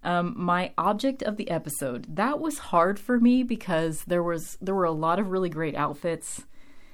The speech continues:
in these two episodes. Um, Buffy had,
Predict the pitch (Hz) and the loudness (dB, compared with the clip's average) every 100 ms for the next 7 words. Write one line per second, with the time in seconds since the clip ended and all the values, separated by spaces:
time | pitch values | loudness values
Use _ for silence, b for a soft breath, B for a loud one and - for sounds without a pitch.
0 | b b 165 170 160 - 170 156 160 160 | b b -6 -4 -6 -4 -2 -2 -4 -4
1 | - 165 165 160 - B B B - 151 | -2 -2 -2 -4 -10 B B B -6 -4
2 | 151 156 160 - 151 170 170 220 226 185 | -4 -4 -6 -10 -2 -2 0 -2 -2 0
3 | 175 170 165 | 2 2 0